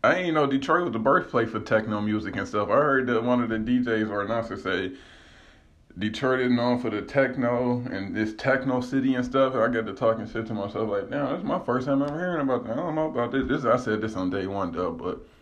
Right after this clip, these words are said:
I ain't found this out until, like, day two, and I really looked it up and stuff. I'm like, "Okay, Detroit really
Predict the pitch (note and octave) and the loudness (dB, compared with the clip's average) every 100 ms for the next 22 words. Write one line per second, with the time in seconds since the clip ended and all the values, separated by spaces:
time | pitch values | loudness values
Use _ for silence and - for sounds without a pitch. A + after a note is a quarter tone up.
0 | - - - - A2 B2+ A#2+ G#2+ A#2 B2 | -20 -20 -16 -4 0 0 0 0 0 0
1 | G#2 F#2 G2 F#2+ F2 F#2+ F#2+ - G#2+ F#2+ | -2 -2 -2 -2 -2 -4 -4 -4 -4 -2
2 | E2 F2+ F#2 F#2 F2+ G2 F#2+ G2 F#2 - | -4 -4 -4 -4 -6 -4 -2 -2 -4 -4
3 | G2 F#2+ F#2 F2+ A2 C3 - E3 D#3+ C3+ | -4 -2 -2 -4 -4 -4 -4 -6 -4 -4
4 | B2 B2 - D3+ B2+ A2 C#3 C3+ B2+ | -2 -2 -2 -2 -2 -2 0 0 0